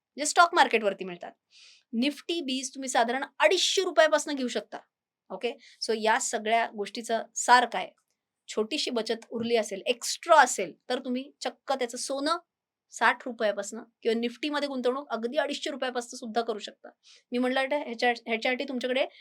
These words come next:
डीमॅट अकाउंट असणं खूप गरजेचं आहे." डीमॅट अकाउंट तुमच्याकडे नसेल, तर मी तुम्हाला लिंक डिस्क्रिप्शन बॉक्समध्ये देईनच.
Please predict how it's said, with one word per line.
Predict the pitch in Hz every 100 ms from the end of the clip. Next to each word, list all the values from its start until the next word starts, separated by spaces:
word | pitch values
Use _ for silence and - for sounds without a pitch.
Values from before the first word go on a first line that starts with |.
| _ -
डीमॅट | 214 294 392 359
अकाउंट | 311 277 247
असणं | 247 233
खूप | 247 220
गरजेचं | 208 208 208
आहे." | 208 226 - _
डीमॅट | 233 247 254
अकाउंट | 254 262
तुमच्याकडे | 254 240 247
नसेल, | 247 226 269 285 -
तर | 233
मी | 240
तुम्हाला | 233 226 220
लिंक | 220 254 269 -
डिस्क्रिप्शन | 208 208 - 220 240
बॉक्समध्ये | 214 202 - 202 208
देईनच. | 196 190 - -